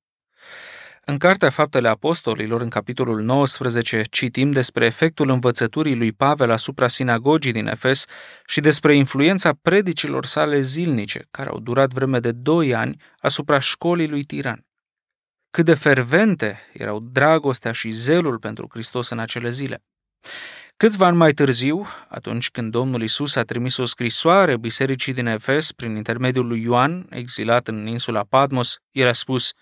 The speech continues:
"Dar ce am împotriva ta este că ți-ai părăsit dragostea dintâi." S-a întâmplat exact cum avertizase Domnul Iisus Hristos. "Și din pricina înmulțirii fără de legii",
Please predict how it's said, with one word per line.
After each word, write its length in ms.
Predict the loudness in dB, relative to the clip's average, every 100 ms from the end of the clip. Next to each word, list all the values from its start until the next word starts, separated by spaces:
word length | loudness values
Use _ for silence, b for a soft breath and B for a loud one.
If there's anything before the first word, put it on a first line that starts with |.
| _ _ _ B B B B
"Dar 340 | 2 4 4
ce 180 | 2 4
am 260 | 6 6 4
împotriva 640 | 2 0 0 -2 2 2
ta 340 | 2 -2 -2 _ _
este 260 | -6 -2 0
că 120 | 0
ți-ai 200 | 0 0
părăsit 540 | 2 2 2 0 -4 -4
dragostea 680 | 0 2 2 -2 -6 -8
dintâi." 460 | -8 -10 -10 -12 -14 _ _ _ _ _ _ _ _ _ B B B B B B B B B
S-a 180 | -6 0
întâmplat 640 | 2 4 2 0 -2 -10 -4
exact 880 | -2 0 2 4 2 0 -12 -12 -14 _ _
cum 520 | -10 -6 -4 -4 -6 -2
avertizase 840 | -2 2 2 2 -2 2 2 0
Domnul 300 | -4 -6 -8
Iisus 260 | -8 -8 -8
Hristos. 520 | -6 -6 -6 -6 -6 -8 _ _ _ _
"Și 220 | -6 -4
din 200 | 0 0
pricina 520 | 2 2 2 2 0 0
înmulțirii 600 | 2 0 0 0 0 -2
fără 280 | 0 0
de 140 | 2 2
legii", 460 | 4 2 2 -8